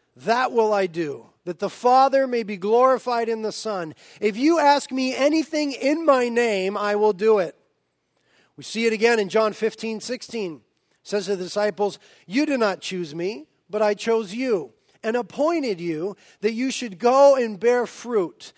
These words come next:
and that your fruit should remain, that whatever you ask of the Father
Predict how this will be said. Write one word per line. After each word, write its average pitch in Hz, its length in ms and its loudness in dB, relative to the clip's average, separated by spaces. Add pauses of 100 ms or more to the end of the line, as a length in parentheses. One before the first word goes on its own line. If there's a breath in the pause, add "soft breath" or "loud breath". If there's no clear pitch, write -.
(200 soft breath)
and 190 140 -6
that 220 80 -4
your 220 180 2
fruit 277 400 -4
should 277 240 -6
remain, 233 680 -6 (680 soft breath)
that 226 220 4
whatever 285 520 4
you 269 260 -2
ask 247 400 -2
of 233 160 -2
the 220 100 -2
Father 226 580 -2